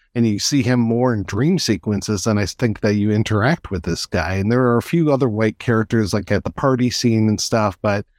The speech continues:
again, this is a very black world. Even when the ambulance shows up later on, and you get that amazing Haitian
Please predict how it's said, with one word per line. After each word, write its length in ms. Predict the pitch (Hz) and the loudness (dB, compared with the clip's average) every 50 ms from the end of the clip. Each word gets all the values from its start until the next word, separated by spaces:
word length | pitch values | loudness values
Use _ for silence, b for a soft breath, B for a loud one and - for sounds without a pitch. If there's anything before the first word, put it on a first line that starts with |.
| _ _ _ _ _ _ - | _ _ _ _ _ _ -6
again, 360 | 113 - - 180 202 160 117 | -6 -2 0 0 2 2 2
this 180 | 101 - - 120 | 0 0 -2 -2
is 80 | 98 | 0
a 80 | 117 107 | 0 -2
very 380 | 98 101 - 165 185 165 131 | -2 -2 0 2 2 2 2
black 400 | 113 - 117 113 107 107 - - | 0 2 2 0 0 0 -2 -4
world. 200 | 147 156 120 101 | -2 -2 0 2
Even 240 | 120 120 113 123 120 | 2 2 2 2 2
when 140 | 120 123 120 | 2 2 2
the 160 | 117 110 113 | 2 2 2
ambulance 400 | 120 135 135 135 113 113 101 95 | 2 2 2 2 2 0 -2 -4
shows 300 | - - - 113 107 - | -4 -2 0 0 0 0
up 180 | 110 104 - - | 0 -2 0 0
later 320 | 117 110 104 101 104 113 | 0 0 0 0 0 2
on, 300 | 120 120 113 107 107 98 - _ _ _ _ _ - | 2 2 2 0 0 -2 -6 _ _ _ _ _ -2
and 80 | 123 | -2
you 40 | 113 | 0
get 220 | - - 123 120 | 0 0 -2 0
that 240 | - 127 113 107 101 | 0 0 0 2 0
amazing 560 | 113 113 117 117 113 120 107 117 110 104 110 | 0 0 2 2 2 0 0 0 0 0 -2
Haitian 640 | 107 - - 127 120 - - 123 113 107 104 101 - | -2 -2 0 0 0 0 0 0 0 2 0 0 -2